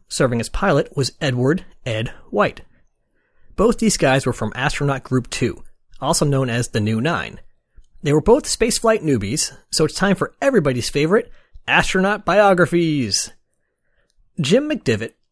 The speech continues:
was born on June tenth, nineteen twenty-nine, in Chicago, Illinois. McDivitt joined the Air Force in nineteen fifty-one and served in the Korean War, flying a hundred forty-five combat missions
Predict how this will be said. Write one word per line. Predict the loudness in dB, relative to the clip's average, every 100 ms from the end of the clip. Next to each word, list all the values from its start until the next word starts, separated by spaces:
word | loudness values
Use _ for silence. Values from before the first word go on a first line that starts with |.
| 0
was | 0
born | 2 2 2
on | 0 -2
June | 2 2 2
tenth, | 0 -4 -8 -10 -12
nineteen | -8 -8 -2 0 0
twenty-nine, | 0 0 2 0 -2 -8 -10 -6
in | -6
Chicago, | -4 -2 0 0
Illinois. | 0 0 0 -2 -8 -20 _ _ _ _ _ _ -4
McDivitt | 0 0 -2 -2
joined | 2 4 4
the | 2
Air | -2
Force | 0 -2 0
in | -2
nineteen | -2 -4 0 0
fifty-one | 0 0 0 0 -2 -6 -14 -16 -4
and | -2
served | 2 2 4
in | 2
the |
Korean | 2 2 2 4
War, | 4 2 -8 -20 _ -20
flying | -4 2 2 0
a |
hundred | 2 2 4 2
forty-five | 2 2 2 2 2 0
combat | 0 2 2 0
missions | -4 -4 -4 -6